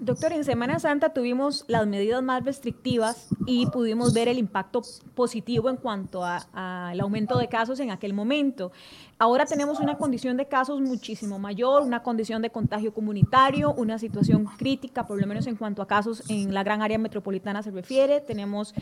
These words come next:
eh, prácticamente decesos de siete personas en cuarenta y ocho horas. ¿Por qué no se utilizaron las mismas medidas restrictivas de Semana Santa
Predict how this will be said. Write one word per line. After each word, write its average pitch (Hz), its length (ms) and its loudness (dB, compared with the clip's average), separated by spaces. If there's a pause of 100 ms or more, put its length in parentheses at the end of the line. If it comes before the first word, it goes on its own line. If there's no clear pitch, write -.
(420)
eh, 196 340 0 (100)
prácticamente 226 600 0
decesos 269 760 -2 (100)
de 185 360 -6
siete 247 300 0
personas 254 500 -4
en 220 100 -4
cuarenta 190 380 -6
y 190 60 -2
ocho 269 280 0
horas. 214 300 4 (320)
¿Por 277 180 4
qué 294 100 0
no 339 100 -2
se 359 120 -4 (120)
utilizaron 254 640 0
las 233 120 2
mismas 269 360 2
medidas 254 360 0
restrictivas 233 840 -2
de 226 180 2
Semana 220 380 0
Santa 233 600 -2